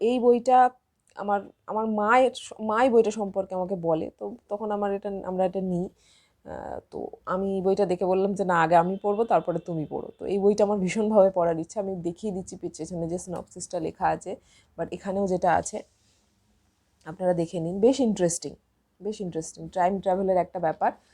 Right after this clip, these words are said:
তো এই বইটা বেশ পুরনো একটা এডিশন, দু হাজার আঠেরোর এডিশন। আহ, তো এই বইটার মুদ্রিত মূল্য দুশো টাকা। এটা আমরা নিয়েছিলাম বাঘা যতীনের আনন্দ থেকে। তো এই বইটা আমার পড়ার খুবই ইচ্ছা। এরপরে যে বইটা আমি দেখাবো সেটা হলো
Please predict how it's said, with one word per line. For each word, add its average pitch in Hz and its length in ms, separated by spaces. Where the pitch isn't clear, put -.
তো 202 160
এই 233 200
বইটা 269 480
বেশ 247 300
পুরনো 247 320
একটা 262 240
এডিশন, 247 440
দু 226 120
হাজার 233 220
আঠেরোর 233 500
এডিশন। 240 420
আহ, 185 240
তো 214 140
এই 233 200
বইটার 247 340
মুদ্রিত 220 440
মূল্য 254 340
দুশো 214 340
টাকা। - 280
এটা 214 180
আমরা 226 200
নিয়েছিলাম 208 440
বাঘা 185 240
যতীনের 175 360
আনন্দ 151 320
থেকে। - 260
তো 196 80
এই 214 140
বইটা 220 280
আমার 196 160
পড়ার 180 240
খুবই 180 280
ইচ্ছা। 226 360
এরপরে 285 460
যে 285 100
বইটা 262 260
আমি 262 140
দেখাবো 233 440
সেটা 247 320
হলো 247 260